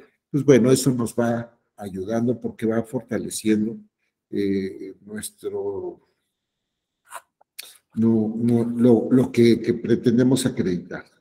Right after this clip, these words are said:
¿de acuerdo? Entonces, este, tener muy, muy claras estas, estas cuestiones. Viene el, después otra cuestión que se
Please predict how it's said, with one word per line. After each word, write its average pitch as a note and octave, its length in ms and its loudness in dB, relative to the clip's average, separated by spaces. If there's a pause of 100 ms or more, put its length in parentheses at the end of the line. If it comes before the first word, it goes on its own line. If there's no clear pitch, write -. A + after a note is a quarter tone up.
(140)
¿de G#2 80 -6
acuerdo? C3+ 560 0 (360)
Entonces, C#3 500 4
este, A2+ 380 6
tener A#2 380 2
muy, A#2+ 380 2
muy A#2+ 220 0
claras A#2 380 2
estas, - 420 -8 (400)
estas G#2+ 380 -2
cuestiones. - 680 -10 (420)
Viene F3+ 460 8
el, D#3+ 240 4
después C3+ 680 0
otra D#3 240 -4
cuestión D3 520 -4
que C3+ 160 -4
se C3+ 460 0